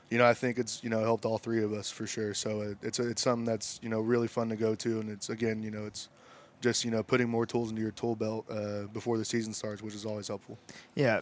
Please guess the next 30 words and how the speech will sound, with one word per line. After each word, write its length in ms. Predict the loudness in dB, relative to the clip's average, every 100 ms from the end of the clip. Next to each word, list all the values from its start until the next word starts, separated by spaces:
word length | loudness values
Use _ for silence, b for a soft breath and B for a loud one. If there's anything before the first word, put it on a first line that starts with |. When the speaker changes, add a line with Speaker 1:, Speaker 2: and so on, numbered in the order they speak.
| 4
Speaker 2:
Mitch 160 | 4
and 80 | 6
I 60 | 6
have 100 | 8
talked 220 | 6 6
about 200 | 2 2
this, 200 | 0 4
where 100 | 4
there's, 180 | 4 4
like, 240 | 2 0
tight 240 | 4 6
end 200 | 6 4
university, 640 | 2 2 2 2 2 0 -2 -2
there's, 160 | 0
like, 100 | 2
the 80 | 0
pass 320 | 0 2 4
rush 240 | 4 4 4
summit, 360 | 2 2 -2 2
but 120 | 2
there's 160 | 4 4
Speaker 1:
Mm-hmm. 200 | 6 6
Speaker 2:
so 40 |
much 200 | 6 4
that 100 | 4
goes 180 | 4 4
into 160 | 4 0
playing 280 | 0 0 2
offensive 440 | 0 0 -2 -2
line. 380 | -2 -2 -4